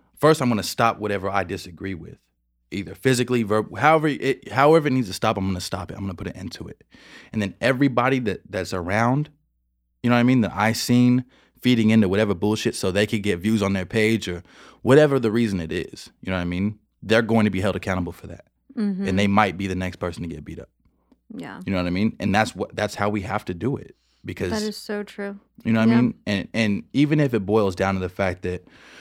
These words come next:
Speaker 1: well, I didn't wanna jump in because I was scared, right? Well, imagine how the person that's getting their, her ass beat feels.
Speaker 2: Mm-hmm.
Speaker 1: You know what I mean?
Speaker 2: Like, terrified.
Speaker 1: Yeah, exactly.
Speaker 2: Like,
Speaker 1: Like,
Speaker 2: if you were in that position, wouldn't you want someone to help you?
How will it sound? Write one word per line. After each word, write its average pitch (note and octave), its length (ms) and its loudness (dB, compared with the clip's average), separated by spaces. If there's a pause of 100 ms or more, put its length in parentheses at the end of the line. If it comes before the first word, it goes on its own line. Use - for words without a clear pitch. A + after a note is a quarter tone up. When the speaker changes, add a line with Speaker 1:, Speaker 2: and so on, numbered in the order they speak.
(320)
Speaker 1:
well, G2+ 100 6
I G2+ 40 8
didn't G#2+ 120 4
wanna G#2 160 2
jump G2+ 280 2
in G2+ 140 4
because G2 200 0
I F#2 100 -2
was F2+ 140 -6
scared, - 440 -6 (480)
right? G2 300 -2 (180)
Well, A2 180 0
imagine A#2 340 2
how G#2+ 100 0
the F#2 80 -4
person A2 320 -2
that's F#2 140 -6
getting G#2 200 -2
their, F#2+ 160 -4
her G2+ 180 -2
ass F#2+ 300 -6
beat E2+ 260 -16
feels. - 260 -10
Speaker 2:
Mm-hmm. G#3+ 320 0
Speaker 1:
You G#3+ 460 -2
know G#3 60 -4
what G3+ 40 0
I G3+ 40 0
mean? G#3 200 2
Speaker 2:
Like, G#3+ 80 -2
terrified. F4+ 600 -4
Speaker 1:
Yeah, D#3 220 2
exactly. A#2 540 0
Speaker 2:
Like, F#2 200 -2
Speaker 1:
Like, - 20 -6
Speaker 2:
if C4 260 -4
you D4 180 -2
were D4+ 160 -2
in C4+ 220 -2
that C4+ 180 -2
position, A3+ 460 -4
wouldn't G3 220 -2
you A3 140 -2
want F#3 300 -6
someone F3+ 300 -8
to F3 60 -16
help - 260 -12
you? C#3+ 260 -10